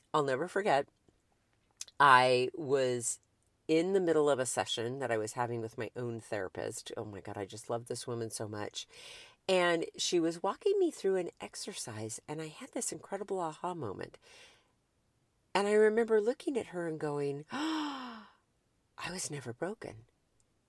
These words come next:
And she just kinda nodded at me. She goes, "Yeah, I know." <laughs>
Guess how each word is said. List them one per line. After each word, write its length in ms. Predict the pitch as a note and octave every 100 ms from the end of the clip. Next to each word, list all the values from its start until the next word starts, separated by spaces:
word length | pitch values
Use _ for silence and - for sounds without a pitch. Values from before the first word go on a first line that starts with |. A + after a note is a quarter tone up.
| _
And 120 | F#3+
she 120 | -
just 200 | - -
kinda 240 | - F4+ D4
nodded 340 | F#3 E3 D#3
at 160 | D#3+ -
me. 260 | F3 G3 -
She 120 | -
goes, 240 | B3+ - -
"Yeah, 140 | E4+ C#4+ - _ _
I 120 | G4
know." 220 | G#4 C#4+ D4 _ _ _ G3+
<laughs> 100 | -